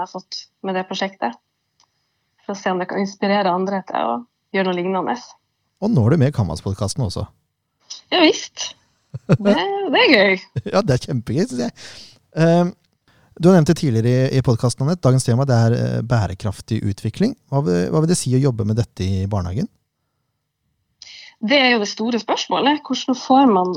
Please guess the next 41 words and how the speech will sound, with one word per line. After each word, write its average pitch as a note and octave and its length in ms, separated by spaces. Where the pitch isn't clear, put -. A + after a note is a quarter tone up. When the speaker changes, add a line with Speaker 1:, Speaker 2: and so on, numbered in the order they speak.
Speaker 1:
alle G#3+ 240
de, F#3 140
de A#3 120
store, C#4 480
flotte - 460
ordene G3+ 420
fra G#3 160
rammeplanen G#3+ 540
ned A3+ 260
på, E3 120
på A3 140
gulvet G#3+ 320
i - 20
barnehagen? A3 600
Det A3+ 160
er A3+ 60
jo G#3 100
det G#3+ 80
egentlig F#3+ 320
alle C4+ 380
lurer F#3 240
på, F#3 200
som A3 160
vi A3 80
har G3+ 120
jobbet F#3+ 240
masse G3 280
med E3 120
i E3+ 40
barnehagen, F3 400
også F3+ 200
må G3 60
finne F3+ 180
ut - 80
hva, - 180
hva - 220
betyr A#3 400
det F3 80
her G3 200
i - 80
praksis. - 480